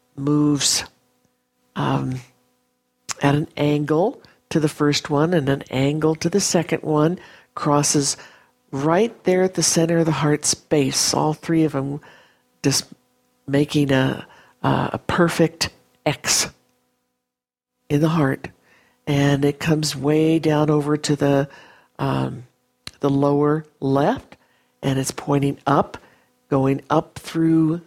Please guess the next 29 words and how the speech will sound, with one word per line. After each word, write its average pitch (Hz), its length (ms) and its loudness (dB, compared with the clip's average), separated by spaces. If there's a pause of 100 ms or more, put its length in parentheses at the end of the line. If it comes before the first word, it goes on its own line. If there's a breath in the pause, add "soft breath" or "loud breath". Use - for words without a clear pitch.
(100)
the 147 100 0
right 147 400 0
side, 151 480 2
up 139 180 -2
into 139 180 -6
the 147 120 -6
right 139 340 0
ear 180 440 2
and 156 200 -2
out. 127 360 -2 (1200)
So 139 400 2 (160)
continuing 160 720 0
on 143 340 0
that 143 360 0
first 175 280 -2
energy 156 380 0
line, 151 480 0 (560 soft breath)
on 214 280 0
the 233 60 0
crossing 202 720 -2
here, 147 540 -4 (100)
where 147 300 0
the, 147 80 2
all 143 180 2
three 156 300 -2
of 147 80 0
them 147 120 -4
are 147 60 -4
crossing, 151 680 -2